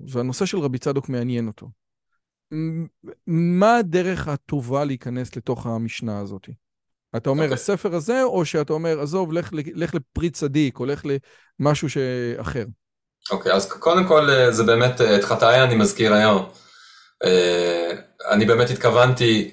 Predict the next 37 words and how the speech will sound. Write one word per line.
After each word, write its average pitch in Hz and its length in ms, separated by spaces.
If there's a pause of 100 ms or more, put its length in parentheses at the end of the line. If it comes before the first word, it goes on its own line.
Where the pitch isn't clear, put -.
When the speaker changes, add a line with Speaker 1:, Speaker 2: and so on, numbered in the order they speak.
(100)
Speaker 2:
אה, - 300
רוב 143 220
ההוגים 147 260
שלמדתי, 127 480
הייתי 117 360
צריך 107 180
לשבור 107 300
את 104 100
הראש 104 320
ואת 101 140
השיניים 98 480
עד 95 100
שהבנתי 92 440
אותם, 127 240
ואצל 117 180
רב 98 140
צדוק 123 520
זכיתי 117 520
והבנתי, 98 640
זה 95 120
השורש 107 320
הקבוע 101 360
שלי. - 240 (480)
זכיתי 139 360
והבנתי, 113 680 (300)
וגיליתי 107 800
שאחרים 135 560
קשה 131 240
להם 139 180
רב 110 100
צדוק, 123 340
ואחד 120 200
המטרות 117 460
שלי 110 160
בספר 113 460
הזה 95 140
הייתה, 107 300